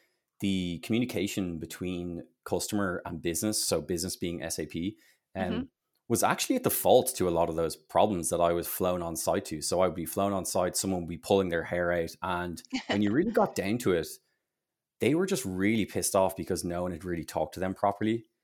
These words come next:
Speaker 1: And
Speaker 2: Yeah.
Speaker 1: every time that they were passed on to a different team where it got escalated, they would ask them the same questions over and over again. Um,
Speaker 2: Y-,
Speaker 1: and when I
Speaker 2: yeah.
Speaker 1: first saw Intercom, I was like, "Their mission makes so much sense to me. Like, I don't like getting spammed. I really like a personal experience online."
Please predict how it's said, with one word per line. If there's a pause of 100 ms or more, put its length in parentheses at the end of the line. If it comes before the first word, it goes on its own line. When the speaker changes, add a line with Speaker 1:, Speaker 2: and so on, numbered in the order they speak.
(260)
Speaker 1:
And
Speaker 2:
Yeah.
Speaker 1:
every
time
that
they
were
passed
on
to
a
different
team
where
it
got
escalated,
they
would
ask
them
the
same
questions
over
and
over
again. (460)
Um,
Speaker 2:
Y-,
Speaker 1:
and
when
I
Speaker 2:
yeah.
Speaker 1:
first
saw
Intercom,
I
was
like, (640)
"Their
mission
makes
so
much
sense
to
me.
Like,
I
don't
like
getting
spammed.
I
really
like
a
personal
experience
online."